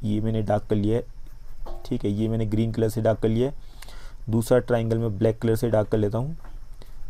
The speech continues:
और तीसरा ट्रायंगल मैं रेड कलर से डार्क कर लेता हूँ,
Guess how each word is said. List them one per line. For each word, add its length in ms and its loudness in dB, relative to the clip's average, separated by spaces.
और 340 4
तीसरा 340 2
ट्रायंगल 540 2
मैं 420 0
रेड 240 4
कलर 200 4
से 140 0
डार्क 200 4
कर 100 -4
लेता 200 -6
हूँ, 180 -10